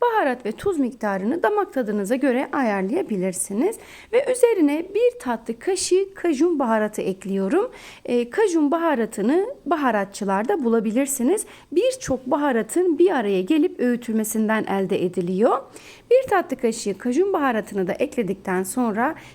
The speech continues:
çeyrek çay bardağı zeytinyağı ekliyorum. Bütün malzemeleri tepsiye aldıktan sonra güzelce karıştıracağım. Düzeltip fırına pişmeye göndereceğim.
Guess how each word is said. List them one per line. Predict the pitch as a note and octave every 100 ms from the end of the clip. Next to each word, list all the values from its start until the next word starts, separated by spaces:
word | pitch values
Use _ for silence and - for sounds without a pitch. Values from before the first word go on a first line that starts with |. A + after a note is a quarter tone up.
| -
çeyrek | - A4+ A4+ A4 -
çay | C#4 A3 F#3+
bardağı | G3 F#3+ G#3+ D#4 B4 -
zeytinyağı | D4 D4+ - E4+ D4+ A#3+ A#3
ekliyorum. | F#3 F#3 F#3 F#3 F#3 B3+ A#4+ - - _ _ _ _ -
Bütün | C5 C5 F4
malzemeleri | E4+ G4+ G4 F4 D4+ B3 G#3+ A3
tepsiye | F4 F4+ - D#4+ D4
aldıktan | C#4+ D4+ A#3+ A#3+ F#3+ G3
sonra | G3 B3+ A#3+ F#3+
güzelce | - F4 C#4+ G#3+ E3+ F3 F#3
karıştıracağım. | E4+ F4+ F4 - E4+ E4 F4 F4+ G#4+
Düzeltip | F#4 C#4+ G#3 G3 G3 F4
fırına | - C4 G#3 D4+
pişmeye | D4 B3+ - G#3 G3
göndereceğim. | G3+ F#3+ F#3+ F#3 F#3+ F4+